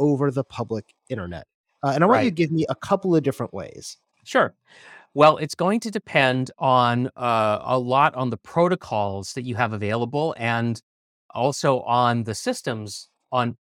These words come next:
Speaker 2: either end of the, uh, of the data exchange. So, for example, uh, if you can use, uh, H T T P S, uh, then, or H T T P, then you can use transport layer security, T L S,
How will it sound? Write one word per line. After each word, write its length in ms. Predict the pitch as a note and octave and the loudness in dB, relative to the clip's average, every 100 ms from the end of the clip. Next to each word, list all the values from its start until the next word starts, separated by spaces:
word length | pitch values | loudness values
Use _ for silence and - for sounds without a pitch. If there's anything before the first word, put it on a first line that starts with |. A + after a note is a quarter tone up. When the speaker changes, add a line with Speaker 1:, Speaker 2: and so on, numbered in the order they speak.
| - | -6
Speaker 2:
either 300 | C#3+ C3+ A#2+ | -2 0 0
end 420 | A#2 A2+ A2 - - | -2 -2 -4 -8 0
of 460 | A#2 A2 G#2 G2+ _ _ B2 | 2 2 0 -8 _ _ -8
the, 440 | G#2+ G2+ G2+ F#2+ _ _ _ | -6 -6 -8 -10 _ _ _
uh, 400 | - G2+ F#2 E2+ - | -4 0 0 -2 -6
of 180 | B2 A2 | -6 -2
the 200 | A2+ G2+ | -2 -2
data 260 | G2+ A2+ | -2 -2
exchange. 440 | G#2 - A2+ F#2 - | -2 -4 -8 -8 -6
So, 200 | - A#3+ | -2 0
for 100 | F3 | 0
example, 480 | C#3 D3+ D3 F#2+ F#2+ _ _ _ - | 0 0 0 -4 -8 _ _ _ -4
uh, 280 | A2+ A2 A2 | 2 2 2
if 200 | D3 D3 | 0 -2
you 120 | C#3+ D3+ | -2 -2
can 120 | D3+ | 0
use, 300 | D3 C3+ - - | 2 0 -4 -2
uh, 200 | A2+ G#2+ | -2 0
H 260 | B2+ A#2+ | -2 -2
T 160 | - A#2 | -8 -12
T 180 | - A2 | -12 -14
P 240 | - A2 | -6 -2
S, 320 | A2+ D#3+ - - _ _ _ | 0 -2 -6 -14 _ _ _
uh, 320 | A#2 G#2+ G#2+ - | -2 0 -2 -4
then, 360 | B2 B2+ B2 C3 | 0 2 2 0
or 180 | A2+ A2+ | 0 0
H 240 | A#2+ - | -2 -6
T 80 | A#2 | -12
T 160 | - | -12
P, 200 | A#2 F#3 | -4 -2
then 200 | G3+ D3 | 0 -2
you 100 | C3+ | -2
can 140 | D3+ C#3+ | -2 -4
use 240 | C3+ C#3 | -4 -6
transport 640 | - - C#3 C#3+ - D3 A#2+ | -10 -2 0 0 -2 -2 -2
layer 220 | A2 G2+ | -2 -4
security, 480 | - - D#3+ D#3 F3+ | -8 -4 -4 -2 -6
T 240 | - G#2 | -6 -4
L 140 | G2 G#2+ | 0 2
S, 280 | D3+ - | 0 -4